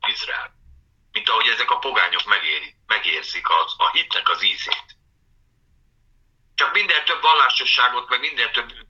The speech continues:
vallásos információt meghallgatunk, annál inkább leépül a hitünk.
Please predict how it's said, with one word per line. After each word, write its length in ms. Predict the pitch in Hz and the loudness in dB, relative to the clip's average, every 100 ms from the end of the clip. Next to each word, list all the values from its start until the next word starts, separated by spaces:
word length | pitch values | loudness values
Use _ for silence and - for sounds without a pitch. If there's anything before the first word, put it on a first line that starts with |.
| _ _ | _ _
vallásos 520 | - 151 117 - - | 4 6 6 4 2
információt 800 | 143 139 127 113 104 - 95 - | 0 0 -2 2 2 2 -6 -4
meghallgatunk, 760 | 110 117 - - - - - - - - _ | -2 2 4 6 6 2 -2 -6 -12 -12 _
annál 420 | 175 170 135 131 | 0 4 4 4
inkább 300 | 131 131 110 | 4 2 2
leépül 480 | 107 101 98 - 110 | 4 2 2 0 0
a 40 | 117 | 2
hitünk. 340 | 113 - | 0 -4